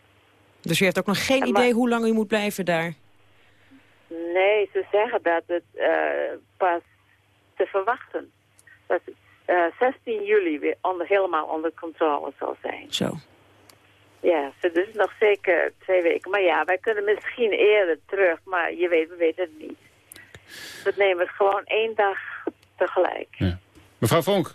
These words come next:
Speaker 3: sterkte ermee.
Speaker 2: Ja, dank u wel.
Speaker 3: Tineke Vonk hoorde u vanuit Colorado Springs.
Speaker 1: Verwacht van mij geen Europese vergezichten en al helemaal geen politieke unie. Met die boodschap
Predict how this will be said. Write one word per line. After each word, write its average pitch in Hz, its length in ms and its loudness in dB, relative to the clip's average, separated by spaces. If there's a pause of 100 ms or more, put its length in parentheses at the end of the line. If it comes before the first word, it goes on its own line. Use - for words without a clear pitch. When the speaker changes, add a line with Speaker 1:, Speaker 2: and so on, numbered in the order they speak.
Speaker 3:
sterkte 220 400 0
ermee. 160 360 2 (280)
Speaker 2:
Ja, 208 280 2 (140)
dank 220 240 -4
u 262 80 0
wel. 202 360 2 (340)
Speaker 3:
Tineke 104 320 -4
Vonk 175 220 0
hoorde 117 240 2
u 120 200 0
vanuit 107 440 -4
Colorado 113 480 0
Springs. - 480 -12 (1040)
Speaker 1:
Verwacht 247 360 0
van 233 120 2
mij 208 220 2
geen 233 380 0
Europese 170 640 -2
vergezichten 156 840 -2
en 175 300 0
al 160 240 0
helemaal 180 500 2
geen 233 320 2
politieke 214 580 0
unie. 220 320 2 (680)
Met 180 100 -2
die 240 100 4
boodschap 180 440 0